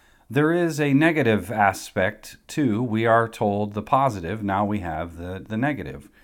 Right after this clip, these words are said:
"Remove vanity-induced vexation from your heart."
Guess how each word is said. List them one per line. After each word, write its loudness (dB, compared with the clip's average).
"Remove 4
vanity-induced -2
vexation -4
from -6
your -6
heart." -8